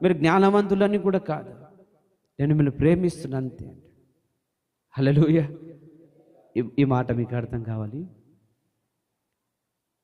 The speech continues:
మనము బలవంతులమని దేవుడు మనల్ని ఎన్నుకోలేదు,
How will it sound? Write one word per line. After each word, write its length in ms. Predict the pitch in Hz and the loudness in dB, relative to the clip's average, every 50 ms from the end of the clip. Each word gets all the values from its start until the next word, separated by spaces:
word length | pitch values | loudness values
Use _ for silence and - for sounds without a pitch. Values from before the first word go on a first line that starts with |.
| _ _ _ - 147 | _ _ _ -4 0
మనము 400 | 170 180 180 175 175 165 147 143 | 0 2 4 4 2 2 2 2
బలవంతులమని 760 | - 147 156 165 180 180 196 185 196 190 190 185 185 180 180 | 2 2 4 4 2 2 0 2 2 2 4 4 2 2 0
దేవుడు 200 | 165 180 175 165 | 0 0 0 2
మనల్ని 220 | 165 165 156 143 143 | 2 2 2 2 0
ఎన్నుకోలేదు, 840 | 147 165 180 180 185 180 175 160 160 151 143 160 180 208 - - | 0 0 -2 0 0 -2 0 0 0 -2 -2 -4 -6 -6 -10 -14